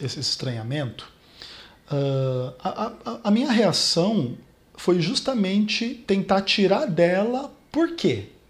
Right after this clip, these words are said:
A primeira sensação foi essa. Eu quero entender por quê. Porque, de fato, eh, eu tenho a minha opinião bem estabelecida.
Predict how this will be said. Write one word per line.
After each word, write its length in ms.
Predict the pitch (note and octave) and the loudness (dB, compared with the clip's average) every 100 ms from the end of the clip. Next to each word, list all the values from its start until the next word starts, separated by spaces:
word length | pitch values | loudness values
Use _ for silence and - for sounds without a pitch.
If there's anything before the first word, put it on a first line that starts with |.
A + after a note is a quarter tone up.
| _ _ _ _ _ _ - | _ _ _ _ _ _ -16
A 440 | - - - - | -14 -10 -8 -8
primeira 280 | G3+ F#3 A#3+ | -6 -2 -2
sensação 360 | - G#3+ G#3 A#3 | -2 -4 -4 -4
foi 180 | A3+ F4+ | -4 -2
essa. 320 | D#3+ A#2+ - | -2 -2 -4
Eu 60 | |
quero 200 | C#3 C4+ | -4 -6
entender 380 | E4+ F#4+ F#4+ B3+ | -4 -4 0 0
por 160 | G#3 E3 | 0 -2
quê. 200 | - C3 | -2 -4
Porque, 260 | - C#3 F#3 | -4 -6 -6
de 100 | - | -4
fato, 480 | C4 F4 D#4+ D3+ - - - - - F3 | -4 -4 -2 -2 -4 -14 -16 -16 -6 -2
eh, 100 | - | 4
eu 120 | E3 | 4
tenho 260 | E3+ A3 F#3 | 6 4 4
a 20 | |
minha 160 | D#3+ | 4
opinião 320 | D3+ D3+ D3 D3 | 2 0 -2 2
bem 140 | D#3 | 2
estabelecida. 800 | A3+ C4 C#4+ F#4 - E3+ A#2 - | 2 -2 -2 0 0 -2 -4 -10